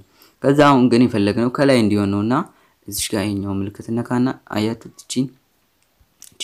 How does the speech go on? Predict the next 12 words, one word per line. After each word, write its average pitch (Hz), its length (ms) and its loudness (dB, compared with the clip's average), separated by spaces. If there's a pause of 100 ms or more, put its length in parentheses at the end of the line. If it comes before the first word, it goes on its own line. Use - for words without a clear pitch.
ምልክት 98 360 -8
እነካታለን። 98 640 -8 (1300)
ከዛ 123 260 -4
አሁንም 120 320 0
እንደ 104 200 2
ቅድሙ 110 360 -4
ክሮማ 101 380 -4
ኪ - 180 -12
ማድረግ 98 320 -8 (3000)
ክሮማ 110 320 -8
ኪ 123 120 -6
እናደርጋለን። 120 760 -4